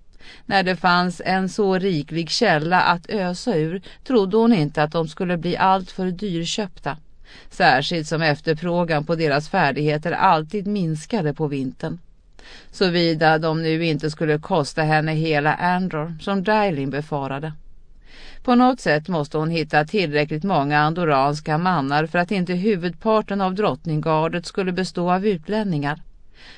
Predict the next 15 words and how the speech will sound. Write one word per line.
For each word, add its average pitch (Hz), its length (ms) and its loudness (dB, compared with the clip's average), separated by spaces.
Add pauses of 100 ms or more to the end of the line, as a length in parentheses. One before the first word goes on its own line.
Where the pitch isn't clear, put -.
(160)
Och 190 140 -4
något 170 220 -4
sätt 175 340 -6
att 175 240 -6
betala 175 560 -6
dem. 160 320 -10 (1080)
Plötsligt 262 720 -2
blev 151 240 2
hon 170 240 -2
medveten 160 720 -2
om 156 180 -2
Brigitte. 185 640 -6 (560)
Kvinnan 147 400 0
var 185 140 2
arg, 156 480 0